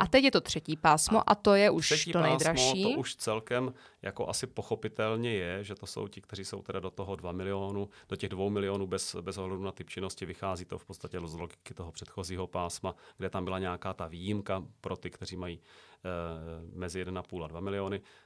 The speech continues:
Speaker 2: Takže když mám prostě do dvou milionů, bez ohledu na typ činnosti,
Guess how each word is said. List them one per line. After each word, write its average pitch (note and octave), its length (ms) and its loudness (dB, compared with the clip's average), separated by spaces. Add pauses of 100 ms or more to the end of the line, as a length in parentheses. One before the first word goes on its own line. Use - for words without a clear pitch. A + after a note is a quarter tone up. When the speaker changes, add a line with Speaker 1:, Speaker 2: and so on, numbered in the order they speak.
Speaker 2:
Takže F#2 320 0
když A2 120 -6
mám A2+ 180 0
prostě - 220 -8
do F#2+ 80 -4
dvou F#2 180 -4
milionů, G#2+ 500 0
bez F#2 140 -4
ohledu F#2 220 -6
na E2+ 100 -8
typ - 160 -20
činnosti, F#2+ 600 -8